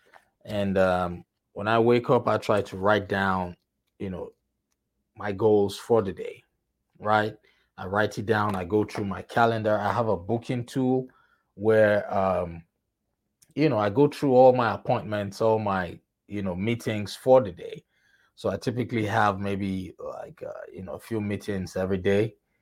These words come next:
And I have things that I write down that I would love to accomplish. That way, it gives me a direction. So my day pretty much is planned out, right? When I wake up, I know I need to achieve this. I know I need to achieve that. I need to achieve this.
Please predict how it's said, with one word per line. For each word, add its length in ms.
And 720
I 100
have 260
things 380
that 160
I 140
write 340
down 380
that 160
I 100
would 200
love 200
to 140
accomplish. 840
That 320
way, 220
it 260
gives 220
me 120
a 60
direction. 720
So 280
my 200
day 340
pretty 300
much 380
is 340
planned 420
out, 400
right? 280
When 180
I 100
wake 280
up, 160
I 80
know 240
I 80
need 180
to 140
achieve 400
this. 220
I 80
know 180
I 140
need 200
to 100
achieve 400
that. 220
I 60
need 180
to 120
achieve 360
this. 200